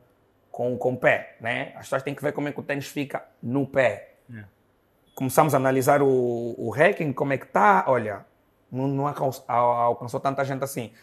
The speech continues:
Speaker 1: Olha, vamos meter o tênis ao pé de uma árvore. Não alcançou tanto assim, olha, vamos meter com um fundo branco. Olha, parece que funciona melhor.
Speaker 2: Yeah.
Speaker 1: Olha, vamos começar a meter três fotos diferentes do mesmo tênis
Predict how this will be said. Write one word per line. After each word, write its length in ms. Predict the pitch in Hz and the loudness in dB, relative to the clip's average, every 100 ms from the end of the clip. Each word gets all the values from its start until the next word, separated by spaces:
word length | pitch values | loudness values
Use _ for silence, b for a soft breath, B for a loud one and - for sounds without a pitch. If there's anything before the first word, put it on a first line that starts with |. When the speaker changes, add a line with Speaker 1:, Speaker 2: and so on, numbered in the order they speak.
| B | B
Speaker 1:
Olha, 160 | 127 | -2
vamos 220 | 123 147 131 | 0 -2 -4
meter 260 | 123 135 | -4 0
o 60 | 135 | 0
tênis 500 | 131 113 101 - - _ _ _ - | 0 -2 -4 -14 -20 _ _ _ -10
ao 80 | - | -4
pé 140 | 143 | -2
de 60 | 143 | 0
uma 160 | 139 | 0
árvore. 440 | 127 123 107 104 90 _ _ _ _ | 2 2 0 -4 -10 _ _ _ _
Não 80 | 143 | 2
alcançou 320 | 147 143 139 | 2 4 2
tanto 180 | 147 156 | 2 0
assim, 120 | 147 165 | 2 2
olha, 140 | 147 | 4
vamos 180 | 160 139 | 2 0
meter 240 | 147 156 | -2 -2
com 100 | 156 | -2
um 40 | 151 | -2
fundo 220 | 165 147 | 0 0
branco. 400 | 139 139 113 - - _ - | 6 4 4 -4 -18 _ -4
Olha, 200 | 113 110 | -4 -2
parece 340 | 113 117 127 | -4 -4 -6
que 80 | - | -10
funciona 440 | - 117 123 120 120 | -12 -10 -8 -8 -6
melhor. 360 | 123 120 107 - _ _ _ _ _ 113 | -2 -2 -2 -8 _ _ _ _ _ -14
Speaker 2:
Yeah. 180 | 98 | 2
Speaker 1:
Olha, 160 | 147 143 | 4 6
vamos 220 | 156 165 | 4 2
começar 260 | - 143 165 | -2 0 0
a 20 | |
meter 380 | 151 156 151 143 | 0 0 0 0
três 520 | 156 160 156 - - _ _ _ | 2 2 0 -6 -14 _ _ _
fotos 460 | _ - 151 151 131 | _ 0 2 2 -2
diferentes 460 | 135 151 147 151 131 | -2 -2 -2 -2 -2
do 140 | 135 | 0
mesmo 380 | 139 147 139 131 | 0 0 -2 -4
tênis 460 | 143 143 147 151 | -4 -2 -4 -6